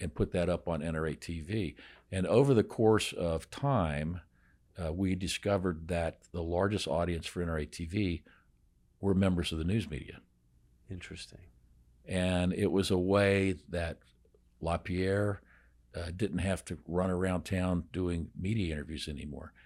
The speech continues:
Speaker 1: He could put up his statement there, and the news media knew that they weren't gonna get anything else, and so it got used.
Speaker 2: Huge expense, though. Why, why,
Speaker 1: Yes.
Speaker 2: I mean, is it a proactive effort to own the narrative?
Speaker 1: Yes. And, you know, uh,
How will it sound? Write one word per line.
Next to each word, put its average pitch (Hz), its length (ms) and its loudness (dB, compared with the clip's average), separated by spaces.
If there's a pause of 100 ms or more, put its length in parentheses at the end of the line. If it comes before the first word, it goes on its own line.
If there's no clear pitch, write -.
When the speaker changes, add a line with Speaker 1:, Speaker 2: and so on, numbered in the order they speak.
(100)
Speaker 1:
He 104 120 -4
could - 200 -4
put 95 160 0
up 85 120 -2
his 82 100 -8
statement 78 460 -4
there, 87 360 -4
and 80 160 -4
the 80 60 -4
news 87 240 -4
media 82 260 -6
knew 78 200 -8
that 78 180 -14 (760)
they 87 100 -4
weren't 87 180 -4
gonna 85 160 -2
get 85 320 -6
anything 82 380 -6
else, 101 260 -6
and 80 80 -10
so 87 180 -2
it - 100 -4
got 90 160 -4
used. - 480 -6
Speaker 2:
Huge - 320 -4
expense, 107 600 -4
though. - 280 -14
Why, 127 300 6
why, 147 440 4
Speaker 1:
Yes. - 100 -6
Speaker 2:
I 107 40 -4
mean, 113 140 -2
is 98 180 -2
it 92 440 -4
a - 80 -8
proactive 131 760 4
effort 110 420 0
to 101 100 -8
own 101 220 -4
the 95 60 -4
narrative? - 440 -8 (600)
Speaker 1:
Yes. - 440 -4 (840)
And, 127 240 4 (240)
you 160 140 4
know, 123 300 6 (220)
uh, 101 320 4